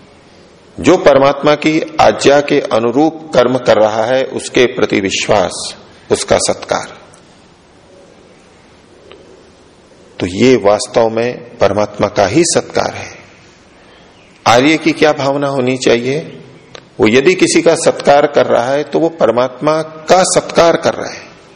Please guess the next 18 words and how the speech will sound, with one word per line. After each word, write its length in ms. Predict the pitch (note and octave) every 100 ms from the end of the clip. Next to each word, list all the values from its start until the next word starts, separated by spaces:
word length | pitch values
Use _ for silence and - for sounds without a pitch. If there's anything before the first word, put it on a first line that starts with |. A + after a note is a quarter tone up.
| - - - - - - _ - - - _ _ _ _ _ _ - - _ -
किसी 220 | G#2+ -
व्यक्ति 340 | G#2+ A#2+ - E3+
का 140 | F3+
सत्कार 580 | D3 - - - C#3+ D#3+ -
उसके 440 | C#3 - - D#3+ D#3+ -
उन 220 | - G3 G3
गुणों 260 | F#3 F3+
के 120 | F3 E3
कारण 320 | C#3 C3+ C3
करता 400 | - A2+ - B2
है, 200 | A#2+ C#3+ E3+ - - - - - - _ -
जो 80 | A2+
परमात्मा 560 | - A#2+ B2+ C3 C3+ B2+
की 200 | B2+ A#2 -
आज्ञा 360 | A#2 G#2+ - A#2
के 200 | - A#2 A2+ -
अनुरूप 500 | A2+ A2 G2+ G2 -
है, 180 | - -